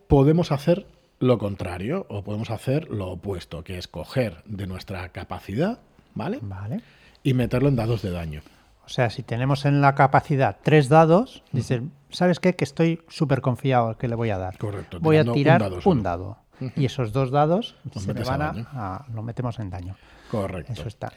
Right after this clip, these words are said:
Speaker 2: También lo haría Harry en su tío.
Speaker 1: Totalmente. ¿Vale? O sea que, bueno, Harry Sucio es que puede hacerlo todo.
Speaker 2: De todo.
Speaker 1: <laughs> Él y, ¿cómo es? <laughs> Y el de, y el Charles Bronson y
Speaker 2: Sí,
Speaker 1: el, y el
Speaker 2: bueno,
Speaker 1: otro
Speaker 2: todo este
Speaker 1: también,
Speaker 2: tipo.
Speaker 1: ¿eh?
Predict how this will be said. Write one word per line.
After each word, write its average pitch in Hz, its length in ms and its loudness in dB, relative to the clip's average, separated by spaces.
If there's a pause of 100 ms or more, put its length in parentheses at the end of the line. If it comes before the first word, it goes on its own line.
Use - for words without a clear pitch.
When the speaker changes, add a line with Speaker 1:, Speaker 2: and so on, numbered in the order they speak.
Speaker 2:
También 120 280 -2
lo 113 60 -4
haría 104 300 -6
Harry 107 200 -12
en 90 60 -20
su - 120 -20
tío. - 160 -20 (640)
Speaker 1:
Totalmente. 101 760 -6 (720)
¿Vale? 135 300 -4
O - 100 -2
sea 92 160 -4
que, 107 300 -4
bueno, 104 260 -2
Harry 113 200 -2
Sucio 113 220 -2
es - 60 -2
que 120 80 0
puede 113 180 -2
hacerlo 110 320 -2
todo. 104 120 -6
Speaker 2:
De 123 200 0
todo. 123 300 -2 (180)
Speaker 1:
<laughs> 143 300 0
Él 143 340 4
y, 120 200 2
¿cómo 117 260 -4
es? 139 240 -2
<laughs> - 40 -20 (440)
Y 147 140 -6
el 123 160 0
de, 117 200 -8 (320)
y 143 220 -2
el 123 180 2
Charles 135 240 4
Bronson 139 540 4
y 131 40 4
Speaker 2:
Sí, 123 100 2
Speaker 1:
el, 120 40 4
y 120 40 4
el 123 100 6
Speaker 2:
bueno, 120 280 4
Speaker 1:
otro 139 160 4
Speaker 2:
todo 143 100 4
este 101 60 0
Speaker 1:
también, 104 220 -2
Speaker 2:
tipo. 131 140 0
Speaker 1:
¿eh? 92 40 -2